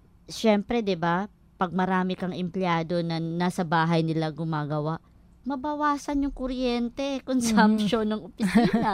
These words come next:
Speaker 2: <laughs> Oo.
Speaker 1: Kung isang office yun, baka aircon,
Speaker 2: Mm-mm.
Speaker 1: di ba? Ma-, ma-,
Speaker 2: Mm-mm.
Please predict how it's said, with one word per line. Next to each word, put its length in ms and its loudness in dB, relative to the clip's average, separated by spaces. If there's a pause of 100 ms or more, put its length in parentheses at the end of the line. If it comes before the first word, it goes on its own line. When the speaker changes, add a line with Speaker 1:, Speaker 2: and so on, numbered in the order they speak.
(140)
Speaker 2:
<laughs> 60 -18 (720)
Oo. 200 -10
Speaker 1:
Kung 160 -2
isang 340 0 (400)
office 420 -6
yun, 220 -4
baka 480 -6 (720)
aircon, 720 -4
Speaker 2:
Mm-mm. 400 0
Speaker 1:
di 140 4
ba? 260 2
Ma-, 220 -2
ma-, 340 0
Speaker 2:
Mm-mm. 300 -2